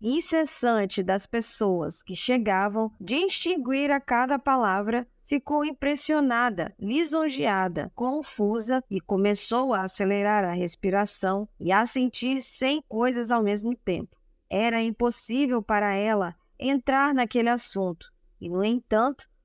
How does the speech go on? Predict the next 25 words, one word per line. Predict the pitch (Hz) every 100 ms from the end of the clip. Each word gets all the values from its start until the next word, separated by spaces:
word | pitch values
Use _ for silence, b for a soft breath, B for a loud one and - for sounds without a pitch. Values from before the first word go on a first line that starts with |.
| _
depois | 185 180 - 262 339 302
de |
uma | 320 311
pausa, | - 240 214 226 220 233 - _ _
sentindo | - 196 196 - 247 294 240
a | 214
necessidade | 226 311 339 320 311 233 220 220 185
de | 180 214
falar | - 233 220 185 190 - _ -
e | 185
desejando | 220 240 285 269 247 226 190 185
não | 220 269
menos | 277 254 269 233 180
uma | 185 190
mudança | 185 180 175 175 185
total, | 160 220 - 208 196 233 - -
desviou-se | 190 226 247 294 294 311 -
apenas | 277 - 294 339 294
o | 285
bastante | 277 277 - 247 262 262
para | 247 240 233
dizer: | 226 269 202 165 165 - _ _ _ -
"Você | 262 349 - 359 427 480 453 339 240 185 - -
ficou | - 254 240
bastante | 247 294 - 254 -